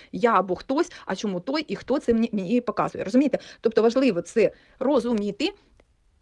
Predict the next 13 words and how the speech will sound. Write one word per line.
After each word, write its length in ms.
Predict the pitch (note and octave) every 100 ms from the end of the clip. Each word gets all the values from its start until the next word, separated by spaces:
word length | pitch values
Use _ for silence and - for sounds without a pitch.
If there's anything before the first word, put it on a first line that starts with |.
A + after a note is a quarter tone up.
| _ -
і 200 | B3+ -
отримувати 480 | G#3 A#3 D#4 A#3+ F#3+
особисті 380 | G3 G#3 A#3+ G#3
результати. 540 | G3+ G3 F#3 F3 D#3+ _ _ _ _ _ _
Коли 240 | A#3+ C4+
ви 100 | G#3
розумієте, 520 | G3 A3+ A#3+ G3+ F3+ - _
як 500 | D#3+ G#3 G3 G#3+ F#3 -
і 120 | A3+
що 320 | A3 - B3 F#3+
на 100 | F#3+
вас 220 | F3 F3
впливає, 560 | - F3+ G#3+ F4+ A#3